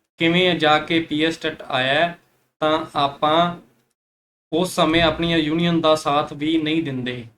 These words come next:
ਕਿਉਂਕਿ ਆਪਾਂ, ਜਦੋਂ ਆਪਾਂ ਨੂੰ ਆਦਤ ਹੋ ਚੁੱਕੀ ਹੈ, ਆਪਾਂ ਵਿਹਲੀਆਂ ਖਾਣ, ਆਪਾਂ ਗਰਾਊਂਡ ਲੈਵਲ 'ਤੇ ਉਤਰਨਾ ਹੀ ਨਹੀਂ ਚਾਹੁੰਦੇ,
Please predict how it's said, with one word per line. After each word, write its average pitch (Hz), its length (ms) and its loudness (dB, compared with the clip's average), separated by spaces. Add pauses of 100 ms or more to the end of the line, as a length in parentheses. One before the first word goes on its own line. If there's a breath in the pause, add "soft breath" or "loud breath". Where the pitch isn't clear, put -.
(240)
ਕਿਉਂਕਿ 143 240 -4
ਆਪਾਂ, 175 200 0
ਜਦੋਂ 175 220 0
ਆਪਾਂ 180 200 -2
ਨੂੰ 180 80 2
ਆਦਤ 196 200 0
ਹੋ 185 160 -2
ਚੁੱਕੀ 170 280 -4
ਹੈ, 175 60 2
ਆਪਾਂ 165 200 0
ਵਿਹਲੀਆਂ 170 360 -2
ਖਾਣ, 156 280 -4 (100)
ਆਪਾਂ 170 440 -4 (1300)
ਗਰਾਊਂਡ 160 240 4
ਲੈਵਲ 185 180 4
'ਤੇ 196 80 -2
ਉਤਰਨਾ 185 280 0
ਹੀ 214 60 6
ਨਹੀਂ 202 140 2
ਚਾਹੁੰਦੇ, 151 400 -2